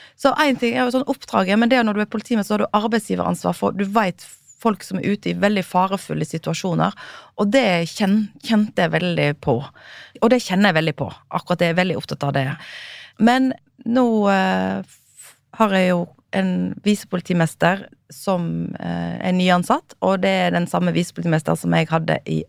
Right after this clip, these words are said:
Øst politidistrikt, og ha-, vi er veldig komplementære, og der er det en god mulighet for debrief, og der er, er det også en,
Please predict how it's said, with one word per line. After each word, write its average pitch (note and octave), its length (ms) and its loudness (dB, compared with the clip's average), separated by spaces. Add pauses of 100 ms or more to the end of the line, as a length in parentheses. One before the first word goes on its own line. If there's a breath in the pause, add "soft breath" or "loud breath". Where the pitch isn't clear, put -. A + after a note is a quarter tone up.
Øst - 260 -10
politidistrikt, B3 560 0 (480 loud breath)
og G#3 320 4
ha-, G3 100 -12 (120)
vi G#3+ 140 2
er F#3+ 60 4
veldig G3+ 160 2
komplementære, F3+ 840 2 (160)
og G3 380 2 (640 loud breath)
der A#3 260 4
er G#3+ 140 0
det E3+ 200 2
en E3 260 -6
god F3 220 -2
mulighet D#3 380 0
for D3+ 260 -4
debrief, D#3+ 440 0
og F#3+ 120 -2
der G3+ 180 4
er, F3+ 220 0
er F#3+ 120 0
det F3 100 2
også E3+ 200 2
en, D3 240 -4